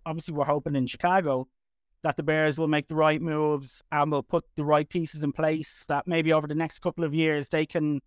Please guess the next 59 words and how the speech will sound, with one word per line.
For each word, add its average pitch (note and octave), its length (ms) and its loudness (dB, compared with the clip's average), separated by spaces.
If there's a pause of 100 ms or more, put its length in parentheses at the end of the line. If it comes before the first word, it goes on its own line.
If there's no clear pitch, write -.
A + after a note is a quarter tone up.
(380)
start D#3+ 340 0
to - 60 -12
kind E3 220 -2
of D#3 40 -2
move D#3+ 200 0
up E3 120 0
there D#3 320 0
and, D#3 220 -4
and D3+ 180 -4
challenge D#3+ 480 0
when D3+ 200 -2
things E3 280 -2
look D#3+ 180 -2
a F3 40 -4
bit D#3+ 160 0
in D3+ 80 -4
flux. - 500 -2 (840)
But E3 100 0
yeah, F#3+ 240 4
it's, F3+ 140 -8
it's, - 340 -4
it's G3 140 -8
actually F#3 320 0
gonna F3 240 2
be D#3+ 240 -6 (220)
such - 260 -6
a E3+ 40 -2
strange E3 340 -2
division E3+ 320 -2
next F#3 220 -4
year, F3+ 140 2
and D#3+ 80 -2
it's D#3+ 100 -8
gonna E3+ 140 -2
be D3+ 80 -4
weird E3 260 0
to - 60 -18
see E3+ 140 -2
how D3+ 160 2
it D3+ 100 0
all D3+ 160 4
shakes D3 320 -4
out, D#3 260 2
but D#3 120 -2
it D#3+ 100 0 (480)
should - 240 -6
be E3+ 200 -6
interesting D#3+ 560 -2
to D3+ 80 -4
see C#3+ 200 0
how C#3 200 2
it C3 40 0
actually C3+ 380 -4
does C#3+ 480 -2 (280)
work D3+ 220 0
its C#3 140 -4
way C#3 160 6
out C3+ 160 4
now. C3 180 0